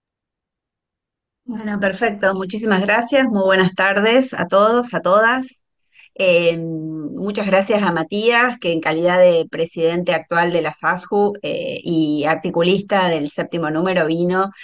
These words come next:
y nos, y nos comentó, este, muy, muy, este, rápidamente su, su contribución. Eh, eh, rescato, rescato que,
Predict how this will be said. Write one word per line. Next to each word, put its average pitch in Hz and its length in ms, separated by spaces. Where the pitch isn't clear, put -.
y 160 160
nos, 156 540
y 175 80
nos 165 160
comentó, 190 720
este, - 920
muy, 170 640
muy, 175 480
este, 156 680
rápidamente 175 720
su, 156 420
su 180 180
contribución. 185 920
Eh, 165 400
eh, 156 340
rescato, 214 800
rescato 208 600
que, 160 720